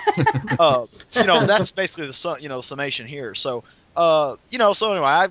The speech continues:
Speaker 2: I kinda gave you a talking to or whatever, and I was like, "Oh, you know, this is," you know, again, Twitter shade, 'cause it's, that's what you do between the, the two schools, the rivalry, and then,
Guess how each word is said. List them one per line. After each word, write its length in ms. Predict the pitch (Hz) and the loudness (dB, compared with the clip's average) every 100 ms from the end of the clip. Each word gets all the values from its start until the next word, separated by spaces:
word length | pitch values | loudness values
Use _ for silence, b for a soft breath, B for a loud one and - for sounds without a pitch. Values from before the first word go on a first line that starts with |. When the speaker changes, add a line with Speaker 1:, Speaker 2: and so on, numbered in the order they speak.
| 175 | 0
Speaker 2:
I 80 | 202 | -2
kinda 240 | 233 233 | -2 -2
gave 180 | 196 196 | 0 -2
you 60 | 196 | -2
a 20 | |
talking 340 | - 147 139 | 0 0 -2
to 180 | 123 135 | -8 -6
or 80 | 131 | -4
whatever, 400 | 127 120 117 139 | -4 -4 -4 -6
and 100 | 135 | -4
I 40 | 123 | -6
was 120 | 127 | -6
like, 140 | 104 92 | -8 -6
"Oh, 160 | 104 | -6
you 120 | 104 | -6
know, 180 | 104 101 | -8 -8
this 160 | 113 - | -4 -4
is," 180 | 101 120 | -4 -8
you 60 | |
know, 180 | 107 107 b - | -8 -8 b -2
again, 240 | 208 139 | 2 2
Twitter 300 | - 233 240 | 4 2 4
shade, 380 | - 156 143 151 | 4 4 4 2
'cause 160 | 151 143 | -6 -6
it's, 180 | 143 - | -6 -4
that's 200 | 156 185 | -4 -2
what 120 | 165 | -4
you 60 | |
do 160 | 160 151 | -2 -2
between 300 | 143 - 139 | -2 -6 -4
the, 180 | 131 117 | -4 -4
the 80 | 131 | -6
two 180 | - 143 | -6 -4
schools, 340 | - 123 120 | -2 -2 -2
the 80 | 120 | 0
rivalry, 460 | 117 117 113 113 120 | 2 2 2 -4 -6
and 100 | 110 | -6
then, 180 | 120 | -8